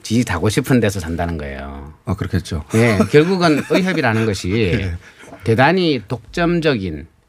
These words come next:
Speaker 1: 그리고 기득권을 가진 조직이란 말이에요. 적어도 보건의료계에서는 압도적인 독점권을 가지고 있습니다.
Speaker 2: 예.
Speaker 1: 그러니까 어떻게 보면 국민의 이익에 배치되지만 자신의 이익에 맞는 주장을 손쉽게 한단 말이죠.
Speaker 2: 뭐 모든 이익단체가 그렇게
Speaker 1: 예.
Speaker 2: 하죠.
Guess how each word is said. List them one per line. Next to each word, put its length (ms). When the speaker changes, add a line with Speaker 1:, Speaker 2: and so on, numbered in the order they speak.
Speaker 1:
그리고 280
기득권을 500
가진 380
조직이란 420
말이에요. 240
적어도 300
보건의료계에서는 840
압도적인 540
독점권을 540
가지고 240
있습니다. 360
Speaker 2:
예. 360
Speaker 1:
그러니까 640
어떻게 300
보면 420
국민의 600
이익에 480
배치되지만 920
자신의 540
이익에 320
맞는 320
주장을 340
손쉽게 400
한단 260
말이죠. 520
Speaker 2:
뭐 160
모든 580
이익단체가 540
그렇게 140
Speaker 1:
예. 140
Speaker 2:
하죠. 120